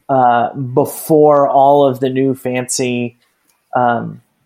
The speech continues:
effects that were made and, and a lot of the, like, the nostalgic practical effects that were used. You know, I love all of that. I love what makes that trilogy it,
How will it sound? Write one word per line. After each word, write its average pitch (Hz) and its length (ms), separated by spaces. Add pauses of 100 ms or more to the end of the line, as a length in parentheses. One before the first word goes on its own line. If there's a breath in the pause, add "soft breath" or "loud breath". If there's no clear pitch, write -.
(180)
effects - 500
that 131 140
were 123 100
made 123 340
and, 120 180
and 127 180
a 123 60
lot 135 240
of 143 160
the, 127 340
like, 123 280
the 127 100
nostalgic 127 680
practical 127 540
effects 120 420
that - 180
were 123 120
used. 135 460
You 123 80
know, 123 100
I 123 80
love 135 280
all 131 300
of 123 140
that. 120 280
I 123 100
love 131 400 (580)
what 156 320
makes 147 340
that 139 300
trilogy 123 840 (1040)
it, - 280